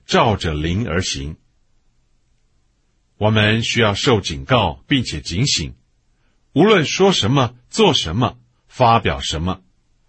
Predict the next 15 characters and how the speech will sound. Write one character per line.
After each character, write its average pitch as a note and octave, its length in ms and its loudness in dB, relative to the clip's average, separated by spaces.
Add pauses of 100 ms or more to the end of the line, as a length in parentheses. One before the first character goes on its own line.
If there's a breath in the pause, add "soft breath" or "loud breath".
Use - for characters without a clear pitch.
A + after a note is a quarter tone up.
(380)
我 G#2+ 120 2
们 A#2 140 0
的 A2+ 100 -2
态 D3 300 2
度、 G#2+ 360 -2 (200)
我 A#2+ 140 4
们 D3 120 0
的 F#3 80 4
灵 C3+ 400 0 (120)
和 G#2 340 2
我 F#2 180 -4
们 D2+ 160 -6
的 G2 80 0
存 F2 340 -8
心， D3 360 -2